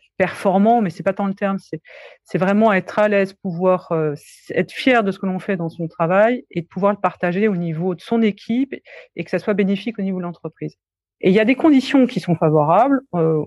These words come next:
on commence à connaître des critères qui sont défavorables à l'apprentissage, le fait de pas pouvoir partager, le fait de garder son savoir et de, et de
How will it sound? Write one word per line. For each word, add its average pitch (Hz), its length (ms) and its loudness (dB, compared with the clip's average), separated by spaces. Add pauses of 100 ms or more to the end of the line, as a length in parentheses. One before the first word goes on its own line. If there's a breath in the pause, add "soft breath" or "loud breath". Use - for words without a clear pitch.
(160)
on 160 100 -2
commence 196 420 0
à 165 60 0
connaître 175 300 -2
des 156 80 -4
critères 185 380 -2
qui - 100 -20
sont - 120 -8
défavorables 156 880 -2
à 139 80 -4
l'apprentissage, 165 760 0 (420 loud breath)
le 151 80 -6
fait 165 140 -2
de 151 80 -4
pas 156 120 -2
pouvoir 156 300 -8
partager, 175 580 2
le 196 120 4
fait 165 280 0
de 147 160 -4
garder 196 460 0
son 190 180 -8
savoir 190 680 0
et 156 80 -10
de, 147 360 -12
et - 140 -10
de 147 180 -6